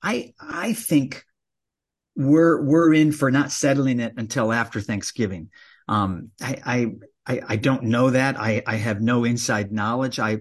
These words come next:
I spent the weekend with a, uh, director and a producer, and the three of us were kind of talking about the whole situation. And the producer,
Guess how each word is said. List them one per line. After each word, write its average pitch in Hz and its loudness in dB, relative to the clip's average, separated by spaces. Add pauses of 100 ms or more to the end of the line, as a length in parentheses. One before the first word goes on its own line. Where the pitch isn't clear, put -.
I 117 -10
spent 151 0
the 131 0
weekend 123 0
with 110 -6
a, 107 -2
uh, 101 -6
director 120 -2
and 104 -2
a 101 -4
producer, 110 -2
and 104 -4
the 107 -6
three 120 0
of 107 0
us 107 -4
were 107 -6 (400)
kind 117 0
of 104 -6
talking 113 0
about 98 -4
the - -12
whole 113 -4
situation. 104 -4
And 101 0
the 101 -4
producer, 123 -2